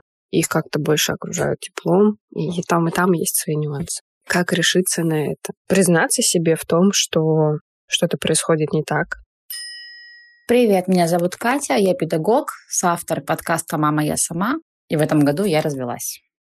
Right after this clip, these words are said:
Speaker 2: Раз люди расстаются, то явно кто-то в паре всегда делает первый шаг. И вопрос, наверное, не в том, чтобы суметь или не суметь делать первый шаг, а в том, когда ты его делаешь. И вот, наверное, сделать первый шаг вовремя,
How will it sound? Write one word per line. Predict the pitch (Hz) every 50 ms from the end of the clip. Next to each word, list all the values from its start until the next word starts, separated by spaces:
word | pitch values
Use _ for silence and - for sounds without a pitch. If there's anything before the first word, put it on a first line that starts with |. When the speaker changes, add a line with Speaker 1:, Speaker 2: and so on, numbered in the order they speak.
| _ _ _ -
Speaker 2:
Раз | 220 233 220 - -
люди | 220 254 254 214 208
расстаются, | 190 202 196 - - - 190 190 196 254 339 427 - - - - 180 - _ _ _ _ _ - -
то | -
явно | 208 180 175 196 226 247 269 254 220
кто-то | - - 226 214 220 247
в | 247 -
паре | - 220 233 285 294 254
всегда | - - 196 175 170 196 208
делает | 202 220 202 185 175 175 -
первый | - 196 202 202 208 214
шаг. | 214 - - - - - - - _ _ _ _ _ -
И | 196 185
вопрос, | 170 175 170 - 190 202 214 -
наверное, | 220 208 202 202 208 196 190 190
не | 185 185
в | 185 -
том, | - 247 262 302 349 339
чтобы | - - - 202 185 180 190 180
суметь | - - 190 190 190 190 185 -
или | 185 165 165
не | 165 165 170
суметь | - - 180 180 208 254 294 262
делать | 208 180 180 175 165 156 - -
первый | 175 160 165 - -
шаг, | - - - 165 - -
а | 151
в | -
том, | - 185 202
когда | - - 165 147 - 190
ты | 190 - 220
его | 190 170 160
делаешь. | 147 151 170 170 165 - - - 170 - - - _ _ _ _ _ -
И |
вот, | 175 165 170 170 -
наверное, | 180 170 165 180 180 175 180 175 165
сделать | 156 156 180 180 180 175 _
первый | - 175 170 165 170
шаг | 160 - 196 180 - -
вовремя, | 143 143 160 185 214 220 233 226 208 185 165 160 175